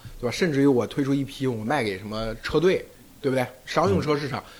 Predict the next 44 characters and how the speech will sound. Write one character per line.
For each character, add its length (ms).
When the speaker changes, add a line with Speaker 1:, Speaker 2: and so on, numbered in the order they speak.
Speaker 1:
那 120
反 140
正 220
都 100
是 100
用 120
四 160
G， 160
四 200
G 100
也 100
不 80
在 160
乎 100
这 80
个 60
东 220
西， 100
老 180
司 120
机 140
们 240
都， 140
都 140
要 100
自 140
己 80
开 200
车 200
的， 80
他 80
不 100
可 80
能 140
说 100
用 160
你 80
的 100
X 280
N 100
G 140
P 160
或 160
者 100